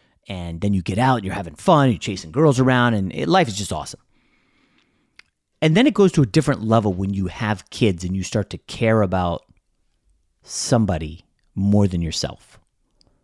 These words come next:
And it, it really is tough to put into words sometimes, but watching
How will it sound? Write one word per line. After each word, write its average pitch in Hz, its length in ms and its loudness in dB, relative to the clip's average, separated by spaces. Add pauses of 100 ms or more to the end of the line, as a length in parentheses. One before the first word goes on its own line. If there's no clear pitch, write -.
(320)
And 95 520 -2 (1000)
it, 143 220 2
it 156 160 4
really 175 720 6
is 135 280 4
tough - 200 0
to - 80 0
put - 180 2
into 123 160 4
words 104 380 4
sometimes, 156 560 0 (480)
but 123 420 2
watching 104 1000 2